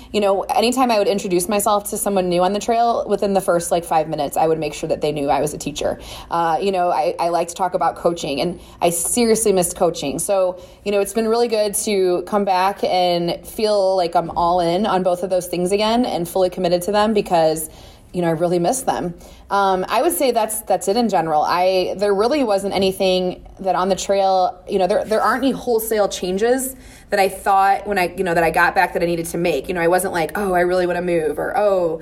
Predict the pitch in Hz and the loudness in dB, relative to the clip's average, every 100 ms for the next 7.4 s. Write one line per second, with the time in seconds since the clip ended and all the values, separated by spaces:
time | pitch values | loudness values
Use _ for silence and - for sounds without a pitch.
0 | - - - 202 - 214 208 180 180 185 | -12 -20 -6 -4 -2 -2 0 2 2 0
1 | 175 165 165 156 143 - 190 180 190 220 | -6 -4 0 0 0 0 0 0 2 2
2 | 208 196 196 - - - 190 185 170 175 | 2 0 -4 -16 -20 -2 2 2 0 -4
3 | - - - 185 247 285 - 226 285 220 | -8 -14 -6 0 0 2 2 2 0 0
4 | 185 190 202 254 202 185 214 208 - 170 | 0 2 2 2 0 2 2 0 -6 -2
5 | 185 214 208 185 190 - - - 214 - | 0 0 0 2 2 0 -4 -4 -4 -2
6 | 190 165 - - - - - - 202 175 | 2 2 0 -6 -18 -20 -20 -4 2 2
7 | 156 - - | 2 0 -6